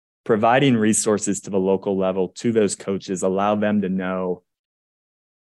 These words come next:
there's capacity in my facility, there's capacity where I live, there's a lot of kids in this area. That's the type of stuff we wanna start getting to and really hopefully progress the sport. And again, as we know,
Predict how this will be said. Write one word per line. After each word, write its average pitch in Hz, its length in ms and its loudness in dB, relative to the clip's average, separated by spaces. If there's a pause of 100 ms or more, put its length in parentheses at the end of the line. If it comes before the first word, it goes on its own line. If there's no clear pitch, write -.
(340)
there's 139 300 4
capacity 120 680 -2
in 107 180 -2
my 101 160 -2
facility, 95 540 -4
there's 101 200 -4
capacity 101 580 -6
where 95 200 -4
I 90 120 -4
live, 98 460 -2
there's 107 200 0
a 98 40 2
lot 101 260 2
of 95 120 -2
kids 107 380 -4
in 98 100 0
this 85 260 -6
area. 87 600 -2 (320)
That's 123 220 2
the 135 40 -2
type 117 240 -2
of 101 60 -8
stuff - 280 0
we 101 60 -2
wanna 95 220 -4
start 87 260 -2
getting 101 300 -2
to 143 320 -8 (420)
and 113 160 2
really 120 280 6
hopefully 101 420 -2
progress 104 480 0
the 101 60 -4
sport. 95 520 -2
And 113 100 -2
again, 104 300 0
as 90 160 -4
we 131 140 2
know, 90 400 -2